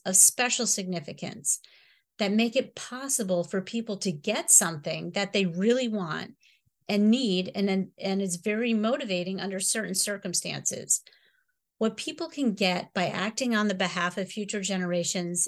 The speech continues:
is legacy. You don't get legacy by having a fleeting temporary effect, and you don't get legacy by affecting only your own future self.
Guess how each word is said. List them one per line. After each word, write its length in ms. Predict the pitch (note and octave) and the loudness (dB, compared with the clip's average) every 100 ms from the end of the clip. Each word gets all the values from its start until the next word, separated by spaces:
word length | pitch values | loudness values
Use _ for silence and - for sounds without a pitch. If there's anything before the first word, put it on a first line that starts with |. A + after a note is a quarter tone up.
| - | 0
is 360 | G#3 F3+ F3+ - - _ | 2 4 4 2 -4 _
legacy. 880 | G3 F#3+ G3+ F#3+ F3 - D#3+ D3 - - _ _ _ _ _ _ _ | -4 0 0 0 4 4 4 -6 -14 -20 _ _ _ _ _ _ _
You 160 | - G3 | -4 -4
don't 400 | F#3 A3 A#3+ A#3 | 0 0 0 0
get 260 | B3 A#3+ A3+ | 0 0 -2
legacy 760 | F#3+ F#3 F#3 - F3+ F3+ F#3 _ _ _ _ _ _ | -2 -2 -2 -2 -2 -4 -8 _ _ _ _ _ _
by 120 | - F#3+ | -2 0
having 360 | G#3 G3+ G3 | 0 0 2
a 60 | F#3 | 0
fleeting 640 | F#3 - G#3 G#3+ G3+ G3 | -2 -4 -2 -2 -2 -4
temporary 540 | G3+ G3 F#3+ E3+ E3 | -4 -6 -4 -6 -6
effect, 600 | E3 D3+ D3+ C#3+ _ - _ _ - | -8 -10 -12 -12 _ -14 _ _ 0
and 140 | G3 | 2
you 100 | G#3 | 2
don't 420 | F#3+ - A#3+ C#4 | -2 -2 0 0
get 200 | C4+ - | -2 0
legacy 440 | G3 F#3 G3 - F#3+ | 0 0 0 0 0
by 300 | F#3 F3+ - | -2 -2 -4
affecting 580 | G3 - A3+ - G3+ - | -8 -4 -4 -2 -6 -2
only 260 | G3+ G3+ F#3+ | -2 0 0
your 240 | F#3 - - | -2 -4 -4
own 300 | A#3+ A#3 G#3+ | -2 0 -2
future 440 | - F3+ F3 D3+ | -4 -8 -8 -2
self. 480 | - D3 D3+ - | 0 0 -6 -12